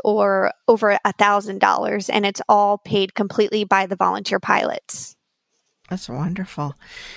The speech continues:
Speaker 2: And who can use Angel Flight East?
Speaker 1: Mm-hmm. Really,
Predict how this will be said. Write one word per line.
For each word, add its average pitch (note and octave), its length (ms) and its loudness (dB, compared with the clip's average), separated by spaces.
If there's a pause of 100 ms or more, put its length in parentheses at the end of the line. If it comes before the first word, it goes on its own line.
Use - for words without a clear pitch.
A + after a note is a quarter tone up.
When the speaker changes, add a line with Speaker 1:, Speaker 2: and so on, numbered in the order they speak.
(520)
Speaker 2:
And A3+ 220 4
who - 300 2
can C4+ 280 2
use A3 300 4
Angel C#3+ 300 0
Flight - 240 -6
East? - 280 -6
Speaker 1:
Mm-hmm. B3+ 300 -4 (480)
Really, G4 540 4